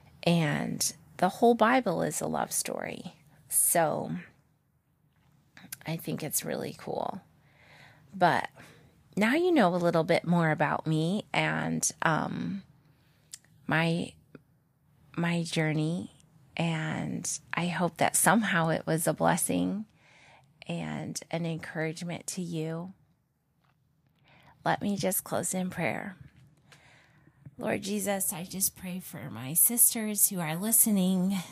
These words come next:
Um, thank you for their life.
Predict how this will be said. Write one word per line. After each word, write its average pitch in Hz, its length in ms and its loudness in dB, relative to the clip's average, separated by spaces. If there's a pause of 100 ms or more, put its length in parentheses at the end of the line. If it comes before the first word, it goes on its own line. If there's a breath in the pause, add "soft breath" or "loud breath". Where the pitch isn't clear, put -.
(180 loud breath)
Um, 160 560 -2 (880 soft breath)
thank 185 280 2
you 175 380 0 (180)
for 170 460 -8
their 165 320 -10
life. 190 540 -6